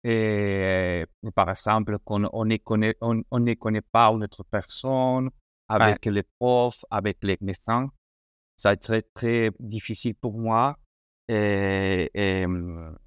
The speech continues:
Speaker 1: et vous voy-, vous voyez les, les, les médecins, c'est que
Speaker 2: Ouais.
Speaker 1: j'étais habitué à avoir un rapport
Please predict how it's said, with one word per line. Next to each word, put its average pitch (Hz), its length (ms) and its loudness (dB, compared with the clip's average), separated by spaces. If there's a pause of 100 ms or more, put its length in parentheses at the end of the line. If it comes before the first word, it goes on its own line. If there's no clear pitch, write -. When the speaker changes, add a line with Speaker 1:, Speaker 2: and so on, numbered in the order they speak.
(240)
Speaker 1:
et 107 120 -2
vous 101 180 -4
voy-, 101 280 0
vous 110 160 -8
voyez 104 360 0 (100)
les, 101 520 0 (160)
les, 95 280 -2
les 98 140 -2
médecins, 107 380 0 (200)
c'est - 180 -8
que 107 120 -4
Speaker 2:
Ouais. 92 40 0
Speaker 1:
j'étais 107 280 4
habitué 101 540 -2 (220)
à 98 200 0
avoir 107 420 2 (460)
un 107 80 -6
rapport 113 380 0